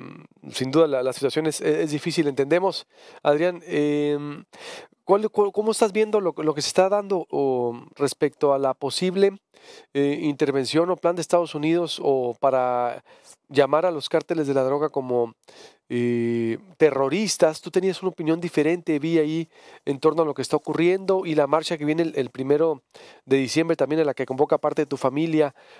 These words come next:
Lo primero, tú, eh, ¿tú cómo ves esta situación que se está dando entre México y Estados Unidos a raíz de,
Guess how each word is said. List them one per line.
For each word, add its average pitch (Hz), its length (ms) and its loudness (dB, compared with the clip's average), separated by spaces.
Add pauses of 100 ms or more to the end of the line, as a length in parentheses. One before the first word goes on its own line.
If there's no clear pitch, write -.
Lo 160 140 4
primero, 170 440 0
tú, 175 640 -2
eh, 160 80 -18
¿tú 196 100 -2
cómo 214 200 2
ves 208 180 -2
esta 185 360 2
situación 165 440 0
que 175 100 -4
se 143 60 -4
está - 140 4
dando 175 160 2
entre 151 160 -2
México 160 340 0
y 135 60 2
Estados 160 260 2
Unidos 156 380 -2
a 143 100 2
raíz 156 480 -2 (460)
de, 135 640 0